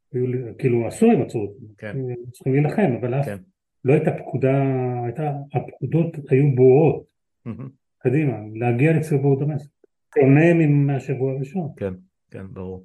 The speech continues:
Speaker 1: לס-, ו-, ולאחר שהגענו ל-, לציר ביירות דמשק, אה, השתלטנו על ציר ביירות דמשק באזור בחמדון, אה, רויס הצופר,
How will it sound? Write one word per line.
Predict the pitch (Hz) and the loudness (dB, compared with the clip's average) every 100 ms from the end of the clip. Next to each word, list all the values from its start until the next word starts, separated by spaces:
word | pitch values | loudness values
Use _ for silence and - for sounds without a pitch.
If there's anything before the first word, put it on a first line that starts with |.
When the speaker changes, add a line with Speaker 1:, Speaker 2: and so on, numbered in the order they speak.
| - | -14
Speaker 1:
לס-, | 151 143 120 - 131 | -4 -2 -2 -6 -6
ו-, | 123 120 120 120 117 | 0 2 2 2 0
ולאחר | 117 117 156 | -2 -2 0
שהגענו | 139 160 151 156 151 | 0 0 0 0 0
ל-, | 151 156 147 151 147 147 147 147 147 143 143 143 143 _ _ _ _ _ _ | -2 -2 -2 0 0 0 -2 -2 -2 -2 -2 -4 -8 _ _ _ _ _ _
לציר | 135 - 143 | -8 -4 0
ביירות | 139 139 | 2 2
דמשק, | 143 156 - | 2 -2 -4
אה, | 143 127 127 | -4 -4 -6
השתלטנו | - - 135 147 135 | -14 -6 -4 -4 -4
על | |
ציר | - | -2
ביירות | 131 131 | 0 2
דמשק | 151 143 147 110 | 2 0 -2 -2
באזור | 117 101 123 123 123 | -4 0 0 0 -2
בחמדון, | 117 - 123 117 131 131 | -6 -8 -6 -2 -2 -2
אה, | 131 131 127 | -2 -4 -4
רויס | 131 127 | -4 -4
הצופר, | 143 - 147 202 185 | -8 -8 -8 -4 -2